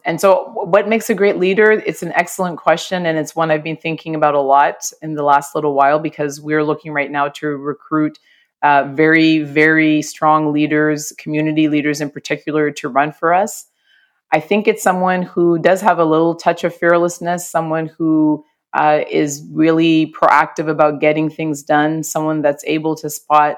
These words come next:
the needs, uh, of their community and their neighbors and, and just roll up their sleeves and, and get, uh, get going, uh, and get to work, uh, without a lot of guidance.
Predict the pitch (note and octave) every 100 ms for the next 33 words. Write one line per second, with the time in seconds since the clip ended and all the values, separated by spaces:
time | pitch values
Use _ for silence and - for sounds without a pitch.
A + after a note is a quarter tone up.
0 | - _ _ D3 D#3 D#3 D#3+ D#3+ E3 D#3
1 | - - C#3+ C#3+ C#3+ C3+ D3 C#3+ - D3+
2 | D3+ D#3+ D3+ D#3 D#3 D#3 D3 C3+ C#3+ D3
3 | D3+ D3 D3+ D3+ D#3 D3 - - C#3+ C#3+
4 | C#3+ - C#3+ C#3+ C#3 D3+ - - D3 D#3
5 | D#3 D#3 - D#3+ D#3 D3+ C#3+ D3 C#3 C#3
6 | C#3+ C#3 D3 C#3+ - D3+ C#3+ C#3 C#3+ D3
7 | D3+ D3 D3+ D3+ D3+ C#3 C#3 C#3+ D3+ -
8 | C#3+ D3+ F#3+ - _ _ _ _ _ -
9 | D3+ C#3+ C#3+ D3 D3+ D#3 D#3 D3+ C#3 C#3+
10 | C#3+ D#3 F3 G3+ -